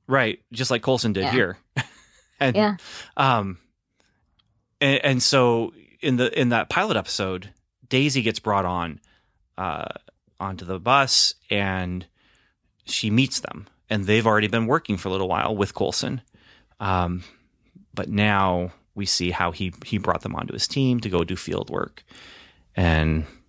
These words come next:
Speaker 1: they're saying, "Maybe
Speaker 2: They're
Speaker 1: we
Speaker 2: so
Speaker 1: n-, never should have done that, maybe." <laughs> But
Speaker 2: Yeah, and they're so cute and so young. And now I'm beginning to wonder if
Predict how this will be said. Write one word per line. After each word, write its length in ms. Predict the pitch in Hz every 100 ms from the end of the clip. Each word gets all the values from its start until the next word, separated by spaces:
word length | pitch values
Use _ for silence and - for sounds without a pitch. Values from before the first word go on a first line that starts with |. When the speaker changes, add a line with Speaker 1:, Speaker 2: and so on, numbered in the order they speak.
| _ - _ _ _ _ -
Speaker 1:
they're 100 | -
saying, 240 | 90 - 87
"Maybe 100 | 87
Speaker 2:
They're 80 |
Speaker 1:
we 60 | 87
Speaker 2:
so 180 | 87 -
Speaker 1:
n-, 200 | - - - _ _ -
never 220 | 101 90
should 160 | 85 -
have 100 | -
done 160 | -
that, 120 | -
maybe." 260 | - - - - - -
<laughs> 280 | - -
But 100 | -
Speaker 2:
Yeah, 260 | 156 127 123
and 160 | - 247
they're 100 | 254
so 280 | 247 - 302
cute 300 | - 269 240
and 100 | 214
so 160 | -
young. 260 | 254 247 247
And 160 | 220 -
now 220 | 226 285
I'm 100 | 415
beginning 320 | 370 302 269
to 140 | - 208
wonder 720 | 170 185 196 196 180 170 -
if 480 | - 170 160 -